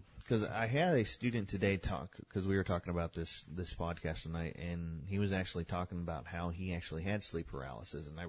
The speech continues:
I really honestly didn't know much about it. I just know the sleep paralysis, it, it keeps you still mobile, makes you feel like something is on your chest where you can't move. That's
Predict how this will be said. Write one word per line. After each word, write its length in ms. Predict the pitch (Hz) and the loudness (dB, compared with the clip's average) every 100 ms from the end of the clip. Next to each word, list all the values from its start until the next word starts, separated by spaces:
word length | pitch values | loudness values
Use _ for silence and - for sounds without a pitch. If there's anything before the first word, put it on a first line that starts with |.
| - | -8
I 60 | 90 | -8
really 380 | 107 135 151 110 | 0 4 4 4
honestly 360 | 104 98 92 98 | 2 0 -2 -2
didn't 220 | 92 85 | 0 0
know 140 | 87 85 | 0 0
much 240 | 82 - | -2 -4
about 260 | 80 76 - | -4 -4 -6
it. 240 | 50 64 53 - - - | -10 -12 -14 -20 -20 -2
I 120 | - | 2
just 180 | 117 110 | 4 4
know 140 | 117 107 | 4 4
the 80 | |
sleep 260 | 101 - 101 | 2 4 2
paralysis, 720 | 92 90 90 90 - 92 87 | 2 0 0 -2 -2 -2 -2
it, 160 | 80 85 - _ - | -6 -8 -10 _ -16
it 120 | 76 | -12
keeps 300 | - 110 - | -8 -8 -8
you 220 | 95 85 | -10 -8
still 400 | 80 - 151 127 | -6 0 4 6
mobile, 560 | 117 110 104 101 98 101 - - - - | 6 6 8 8 6 2 -6 -20 -14 2
makes 220 | 120 113 | 2 4
you 80 | 107 | 6
feel 140 | 113 | 6
like 140 | 98 | 6
something 280 | - 98 98 | 4 -2 0
is 200 | 92 85 | -2 -2
on 160 | 80 95 | -2 -4
your 80 | 90 | -4
chest 300 | - 87 - | -2 -4 -2
where 100 | 85 | -6
you 60 | |
can't 240 | 76 78 64 | -4 -6 -4
move. 300 | 90 69 - | -4 -6 -8
That's 240 | - 80 | -8 -6